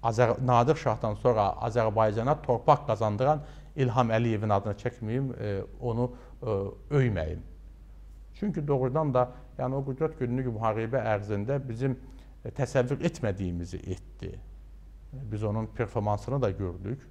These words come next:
e, çox gözəl çıxışlarını da gördük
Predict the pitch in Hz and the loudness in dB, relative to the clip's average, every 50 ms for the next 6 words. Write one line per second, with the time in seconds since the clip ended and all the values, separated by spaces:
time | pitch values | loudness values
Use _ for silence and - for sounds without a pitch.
0 | - - - - - - - - - - - - - - - - - 117 104 101 | -20 -20 -20 -20 -20 -20 -20 -20 -20 -20 -20 -20 -20 -20 -20 -14 -10 -8 -8 -6
1 | 98 95 95 98 98 - - - - - - - 113 107 113 104 101 - - - | -6 -6 -8 -8 -10 -10 -6 -4 -4 -2 -2 -4 -4 -2 -2 -4 -4 -6 -14 -14
2 | - - 120 110 107 110 123 117 104 95 95 95 90 92 90 95 101 113 107 - | -8 -2 0 2 2 2 2 2 2 0 0 -2 -4 -4 -4 -4 -6 -6 -8 -10